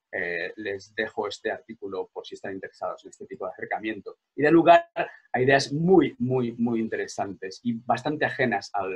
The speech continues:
lo que, eh, consideramos, eh, química, eh, computacional habitual.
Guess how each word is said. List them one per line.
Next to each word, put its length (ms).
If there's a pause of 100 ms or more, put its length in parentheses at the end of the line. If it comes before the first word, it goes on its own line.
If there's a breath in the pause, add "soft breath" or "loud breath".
(140)
lo 240
que, 300
eh, 420 (260)
consideramos, 680 (280)
eh, 440
química, 1080
eh, 80
computacional 580
habitual. 520